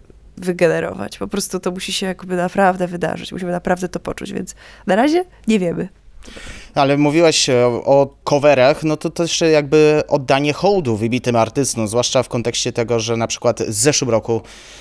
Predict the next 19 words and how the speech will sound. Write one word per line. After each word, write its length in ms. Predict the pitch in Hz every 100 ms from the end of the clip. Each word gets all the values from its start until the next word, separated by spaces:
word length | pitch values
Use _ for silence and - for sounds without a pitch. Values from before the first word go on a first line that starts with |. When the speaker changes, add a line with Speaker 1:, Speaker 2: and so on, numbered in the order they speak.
| - -
Speaker 2:
no, 220 | 123 143
zmarł 260 | 117 113 117
jeden 240 | 113 123
z 80 | -
pionierów, 440 | 165 151 123 107
czyli 220 | - 101
D'Angelo. 600 | 104 131 143 113 67 50 - - - - - - - _ _
Speaker 1:
Tak, 380 | 220 214 220 214
umarła 420 | 180 190 196 196
też 260 | 196 196 -
Angie 300 | 196 190 190
Stone, 540 | - - - 50 208 - - _ _ _ _ _ _ _
która 220 | - 202 190
też 160 | 175
była 160 | 175 185
dla 120 | 185
nas 140 | 185
bardzo 320 | 185 196 185 -
ważna. 400 | 208 208 214